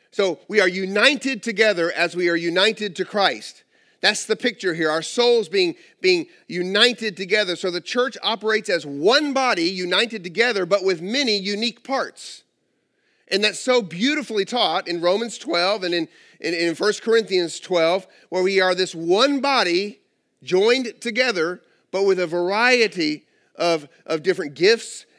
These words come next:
and the ways we express ourselves in the body of Christ. And so Colossians two two puts it this way, that we are being knit together in love. I think that's really what these two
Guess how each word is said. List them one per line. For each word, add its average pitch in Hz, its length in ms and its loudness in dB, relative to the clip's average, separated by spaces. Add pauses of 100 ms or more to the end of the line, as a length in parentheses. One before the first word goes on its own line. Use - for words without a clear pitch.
and 165 100 -6
the 170 60 2
ways 185 300 2
we 175 140 2
express 220 680 -4
ourselves 165 520 -2
in 165 120 -4
the 156 40 -2
body 151 360 0
of 147 100 -8
Christ. 156 560 -4 (340)
And 156 80 -10
so 190 140 0
Colossians 202 540 -2
two 220 180 -4
two 240 300 -2
puts 208 240 -2
it 175 100 -4
this 226 180 -4
way, 147 280 0 (360)
that 185 160 0
we 185 160 4
are 175 100 4
being 202 560 0 (120)
knit 165 360 -2
together 170 480 -2
in 196 80 0
love. 202 320 -2
I 131 60 -10
think 160 180 -6
that's - 180 -4
really 180 260 0
what 170 260 -2
these 175 240 -8
two 175 340 -2